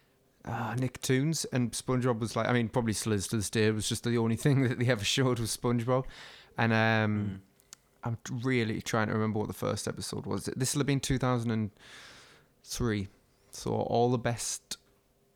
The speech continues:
Speaker 2: I think nearly
Speaker 1: All
Speaker 2: all
Speaker 1: the
Speaker 2: the
Speaker 1: good
Speaker 2: best
Speaker 1: stuff.
Speaker 2: episodes were still,
Speaker 1: Yeah.
Speaker 2: were, like, that was all that existed. So it was just goldmine. Just, like, I was just looked <laughs> forward to, like, "Bloody hell, that's actually really good."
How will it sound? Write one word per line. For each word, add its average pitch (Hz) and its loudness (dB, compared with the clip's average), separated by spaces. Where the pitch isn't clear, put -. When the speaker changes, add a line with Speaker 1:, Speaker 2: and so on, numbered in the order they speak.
Speaker 2:
I 117 -6
think 143 -2
nearly 117 2
Speaker 1:
All 113 2
Speaker 2:
all 113 2
Speaker 1:
the 110 -2
Speaker 2:
the - -
Speaker 1:
good 107 2
Speaker 2:
best 113 2
Speaker 1:
stuff. 117 0
Speaker 2:
episodes 104 -4
were 110 -4
still, - -2
Speaker 1:
Yeah. 101 -4
Speaker 2:
were, 117 -2
like, 107 -2
that 110 0
was 107 -2
all 113 2
that 107 -2
existed. 117 -4
So - -6
it 123 -2
was 127 -4
just - -4
goldmine. 151 2
Just, 123 -2
like, 117 4
I 113 2
was 120 0
just 123 -4
looked 127 -6
<laughs> 147 -4
forward 143 4
to, 139 2
like, 113 0
"Bloody 120 0
hell, 113 2
that's 113 -4
actually 113 -4
really 110 -2
good." 123 0